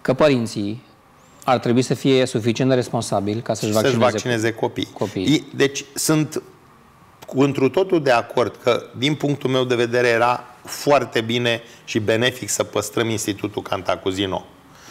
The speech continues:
Speaker 2: Uh, se produceau vaccinuri de calitate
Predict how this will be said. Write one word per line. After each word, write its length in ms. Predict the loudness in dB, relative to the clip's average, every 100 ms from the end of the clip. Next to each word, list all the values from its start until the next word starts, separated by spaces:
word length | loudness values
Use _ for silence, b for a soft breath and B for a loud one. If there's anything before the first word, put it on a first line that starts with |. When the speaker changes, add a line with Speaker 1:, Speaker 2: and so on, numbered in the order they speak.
| B B B B
Speaker 2:
Uh, 100 | 2 4 2
se 240 | 0 0
produceau 800 | 0 0 2 0 4 4 4 0 -6
vaccinuri 680 | 0 0 0 -4 -2 -2 0
de 120 | -2
calitate 880 | 2 2 2 2 0 2 2 0